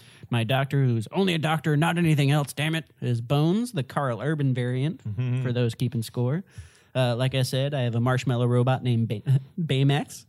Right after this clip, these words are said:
Speaker 1: uh, from Big Hero Six is my robot. My live-in is a cute little crazy girl named River Tam.
Speaker 2: Uh-huh.
Speaker 1: And now my first officer is a giant walking teddy bear named Chewbacca.
Speaker 2: And your captain.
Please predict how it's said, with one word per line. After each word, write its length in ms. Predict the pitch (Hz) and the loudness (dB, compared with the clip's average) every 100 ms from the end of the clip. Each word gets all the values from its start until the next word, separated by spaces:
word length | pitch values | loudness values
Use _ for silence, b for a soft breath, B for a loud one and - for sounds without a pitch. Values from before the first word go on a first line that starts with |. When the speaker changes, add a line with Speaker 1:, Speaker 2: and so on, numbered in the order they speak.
| - | -4
Speaker 1:
uh, 360 | 135 113 110 117 | 0 0 0 0
from 320 | 127 120 120 | 2 2 2
Big 200 | 147 131 | 0 2
Hero 220 | 139 147 | 4 4
Six 400 | 165 147 139 - | 2 -2 -2 -2
is 140 | 139 | -2
my 160 | 135 147 | 2 2
robot. 480 | 143 127 123 139 - B B B B B B | 2 0 -2 -4 -6 B B B B B B
My 160 | 117 123 | 0 2
live-in 400 | 127 135 135 135 | 4 4 6 6
is 100 | 127 | 6
a 80 | 127 | 2
cute 240 | - 139 | 0 0
little 160 | 139 131 | 0 0
crazy 300 | 139 135 123 | 0 0 2
girl 200 | 135 135 | 2 4
named 240 | 127 123 | 4 2
River 240 | 127 123 123 | 2 0 -2
Tam. 300 | 135 135 113 | 0 4 6
Speaker 2:
Uh-huh. 300 | 113 107 104 B B - | 8 6 2 B B -4
Speaker 1:
And 120 | 123 | 2
now 160 | 123 147 | 4 6
my 140 | 139 | 4
first 340 | 135 175 147 | 4 0 0
officer 400 | 156 139 131 131 | 0 0 0 2
is 120 | 135 127 | 2 2
a 80 | |
giant 600 | 117 127 147 147 139 135 - 175 | -2 0 2 4 2 0 -6 -4
walking 440 | 151 151 139 135 | 0 2 2 2
teddy 240 | 135 123 | 4 4
bear 300 | 117 117 113 | 2 0 -2
named 280 | 113 110 107 - | -2 -4 -8 -6
Chewbacca. 520 | 131 - - - - _ _ | -6 -6 -10 -16 -18 _ _
Speaker 2:
And 100 | 90 | -4
your 100 | 90 | -4
captain. 480 | 87 107 98 - 80 | -2 -2 -2 -6 -8